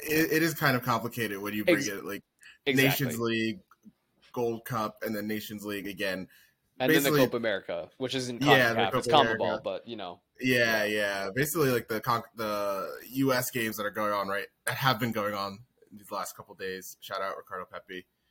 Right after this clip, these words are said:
Speaker 1: Uh,
Speaker 2: <laughs>
Speaker 1: they were to, <laughs> they, they
Speaker 2: Smooth.
Speaker 1: were to, like, qualify for the Nations League semifinals.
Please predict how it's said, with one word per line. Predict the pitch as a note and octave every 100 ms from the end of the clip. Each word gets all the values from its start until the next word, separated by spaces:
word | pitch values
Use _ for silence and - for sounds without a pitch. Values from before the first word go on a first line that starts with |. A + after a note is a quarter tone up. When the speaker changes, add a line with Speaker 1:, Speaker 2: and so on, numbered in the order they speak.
| _ -
Speaker 1:
Uh, | G2+ F#2+ F#2 D2+ E2
Speaker 2:
<laughs> |
Speaker 1:
they | A2 G2+ G#2 G2+ F#2 _ -
were | A#2 A2
to, | - B2 G2+ G2 -
<laughs> |
they, | A3 G#3 - C#3 - D3+ - - - -
they | C3+ D3
Speaker 2:
Smooth. | C#3+ C#3 D3+
Speaker 1:
were | D#3
to, | C#3+
like, | B2+ -
qualify | C#3+ B2+ A2 C3+ A#2+
for | A#2+
the | A2+
Nations | A2 A2+ A2 G#2+ G2
League | G#2 G2 F#2 - _ _
semifinals. | - - - C3 A2 G#2 F#2+ G2+ F2 D#2+ D#2 D2 -